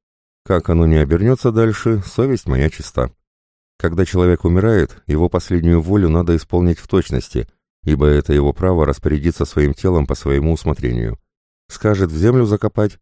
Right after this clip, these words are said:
значит, так и надо. А что мутанты ночью тело выкопают и сожрут, это уже не наше дело. Сжечь и развеять над зоной — тоже нормально, многие сталкеры о таком просят. Или вот так, например, как сейчас. Тело пофиг куда,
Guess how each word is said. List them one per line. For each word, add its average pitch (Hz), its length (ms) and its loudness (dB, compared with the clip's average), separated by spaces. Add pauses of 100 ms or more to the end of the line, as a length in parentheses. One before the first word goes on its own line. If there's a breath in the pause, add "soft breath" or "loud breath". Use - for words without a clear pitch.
значит, 78 460 -2
так - 180 -4
и - 40 2
надо. 64 340 -2 (440)
А 78 100 -2
что - 160 0
мутанты 85 400 2
ночью 82 320 0
тело 80 240 0
выкопают 78 540 0
и - 40 -6
сожрут, 78 460 -2 (400)
это 104 260 0
уже 123 220 2
не 104 80 4
наше 71 260 -2
дело. 64 320 -2 (520)
Сжечь 65 560 -4
и 85 80 -2
развеять 78 480 0
над 73 140 0
зоной — 82 380 0 (420)
тоже 123 280 2
нормально, 104 580 2 (120)
многие 95 480 2
сталкеры 90 520 0
о 78 40 0
таком 76 280 -2
просят. 73 400 -4 (480)
Или 143 180 2
вот 95 220 2
так, 90 200 -2
например, 76 340 0
как 80 160 -6
сейчас. - 420 -4 (440)
Тело 73 280 2
пофиг - 320 -2
куда, 87 340 0